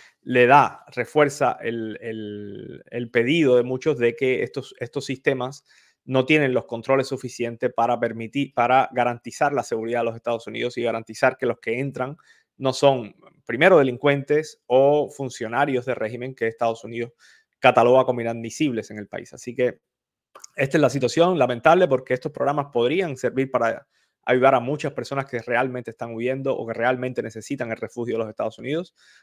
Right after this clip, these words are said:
o en el caso del parol humanitario, por ejemplo, personas, familias que se han podido reunir gracias al, a estos programas, pero, eh, la falta, la mala implementación por parte de la administración Biden de estos programas está dando lugar a que las críticas cojan más fuerza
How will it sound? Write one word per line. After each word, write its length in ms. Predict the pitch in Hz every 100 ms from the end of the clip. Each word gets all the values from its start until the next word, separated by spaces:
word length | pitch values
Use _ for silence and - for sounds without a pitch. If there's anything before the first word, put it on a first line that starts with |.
| _
o 200 | - 117
en 40 | 113
el 60 |
caso 240 | 135 127 120
del 100 | 113
parol 220 | 110 123
humanitario, 480 | 117 113 123 135 123
por 100 | 107
ejemplo, 380 | 120 120 135
personas, 400 | 131 110 117 120 - _
familias 480 | 120 113 135 127 110
que 100 | 110
se 140 | -
han 200 | 117 120
podido 360 | - 110 120 120
reunir 460 | 110 107 131 131 _ _ _ _
gracias 420 | - 120 - 127 117
al, 500 | 113 113 107 107 -
a 120 | - 117
estos 180 | 135
programas, 380 | - 131 135 147 -
pero, 360 | 139 131 - - _ _ _
eh, 520 | 110 110 107 107 104
la 160 | 107 98
falta, 440 | - 127 143 143
la 100 | 117
mala 200 | 123 156
implementación 760 | 156 139 135 131 117 - 139 123
por 180 | 113 -
parte 260 | 117 -
de 40 | 113
la 60 |
administración 500 | 113 110 - 107 117
Biden 320 | 113 113 107 _ _ _ _ -
de 100 | 117
estos 200 | - 127
programas 560 | 123 120 123 143 - -
está 280 | 113 -
dando 280 | 120 123 123
lugar 280 | 117 120 123
a 40 | 123
que 120 | 113
las 140 | 104
críticas 420 | - 127 123 117 -
cojan 240 | 110 117
más 160 | 113 -
fuerza 400 | 117 110 120